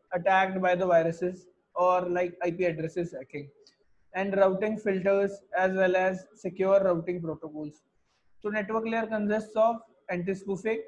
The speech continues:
proper implementation of wa-, firewalls and routing filters,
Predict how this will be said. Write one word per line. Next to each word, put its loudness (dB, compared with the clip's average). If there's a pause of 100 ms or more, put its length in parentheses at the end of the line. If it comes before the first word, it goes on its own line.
(480)
proper 2
implementation -4
of -4
wa-, -2 (140)
firewalls 2 (200)
and -2
routing -2
filters, -4